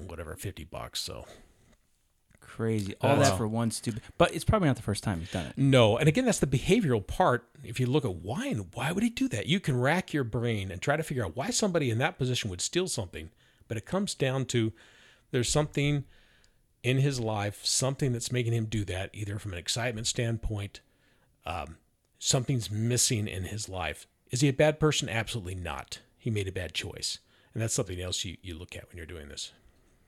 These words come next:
Speaker 2: That's a cool story.
Speaker 1: <laughs> That, it, it was really interesting. Um, I, I don't, I, I
Speaker 2: No, yeah, go ahead.
Speaker 1: wait.
Speaker 2: Share whatever. Do you have any other stories? I mean, yeah, I'm loving hearing
Speaker 1: Um,
Speaker 2: these stories. These are
Speaker 1: so-,
Speaker 2: great.
Speaker 1: <laughs> some of these stories, again, they're the unique stories.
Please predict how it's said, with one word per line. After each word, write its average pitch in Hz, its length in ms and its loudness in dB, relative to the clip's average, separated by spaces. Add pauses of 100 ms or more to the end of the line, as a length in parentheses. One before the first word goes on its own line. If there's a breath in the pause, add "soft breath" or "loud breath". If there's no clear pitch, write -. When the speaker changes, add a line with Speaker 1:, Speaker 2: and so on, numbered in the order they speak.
(400)
Speaker 2:
That's 110 160 -4
a - 20 -20
cool 90 140 -4
story. 92 380 -2 (140)
Speaker 1:
<laughs> - 120 -8
That, 113 260 2
it, 120 240 0
it 131 40 -6
was 113 200 0
really 107 180 0
interesting. 98 300 -6 (500 loud breath)
Um, 110 360 0 (600 loud breath)
I, 170 240 10
I 170 60 12
don't, 160 340 8
I, 135 200 2
I 139 100 6
Speaker 2:
No, 208 200 8
yeah, 175 180 6
go 147 100 8
ahead. 185 160 8
Speaker 1:
wait. 175 120 2
Speaker 2:
Share 160 120 6
whatever. 151 300 8
Do 127 180 0
you 147 60 8
have 147 80 6
any 151 100 4
other 165 140 6
stories? 104 400 0
I - 20 -2
mean, 113 280 -2
yeah, 123 260 0
I'm 110 100 -2
loving 131 220 0
hearing 123 180 4
Speaker 1:
Um, 131 100 6
Speaker 2:
these 120 80 -2
stories. 135 260 -2
These 117 100 -2
are - 20 2
Speaker 1:
so-, 180 120 6
Speaker 2:
great. 127 100 0 (120)
Speaker 1:
<laughs> - 100 -20
some 190 300 8
of 180 60 12
these 135 220 6 (260 loud breath)
stories, 170 460 8
again, 160 240 8
they're 156 100 8
the 123 120 4
unique 139 500 6
stories. 98 640 0